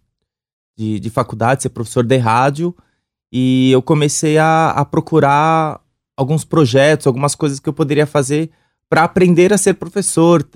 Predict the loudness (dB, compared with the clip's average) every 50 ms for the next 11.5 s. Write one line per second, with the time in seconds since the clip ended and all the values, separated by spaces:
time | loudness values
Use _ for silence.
0 | -12 -10 -8 -8 -6 -6 -2 0 0 0 0 0 0 0 0 0 0 -4 -8 -8
1 | -4 -2 -2 -2 -2 -4 -6 -6 -6 -8 _ _ _ _ _ _ _ -16 -6 -4
2 | -2 0 0 0 0 -2 -4 -4 -4 -4 -4 -2 -2 0 2 2 2 4 4 4
3 | 2 2 0 -2 -8 -12 _ _ _ _ _ _ _ _ _ -8 -8 -6 -4 -2
4 | -2 -2 -2 -4 -6 -4 -4 -4 -2 0 -2 0 0 0 0 -2 -2 -2 0 2
5 | 2 4 4 4 4 4 4 4 2 2 0 -2 -8 -12 _ _ _ _ _ -4
6 | 0 2 4 4 4 4 4 2 0 -2 -4 _ _ -6 -4 -2 0 0 2 2
7 | 2 2 2 2 0 0 -2 -2 -4 -6 _ _ _ _ 0 2 4 4 4 4
8 | 4 2 2 2 4 4 4 2 0 -2 0 2 4 4 4 2 0 -4 -8 -8
9 | -8 -14 _ _ _ _ _ _ -4 -2 0 2 0 0 0 0 0 0 2 2
10 | 0 -2 -4 -8 -6 -4 -4 -4 -6 -8 -12 -8 -4 -2 0 2 2 0 0 -2
11 | -4 -8 -8 -8 -8 -8 -6 -6 -8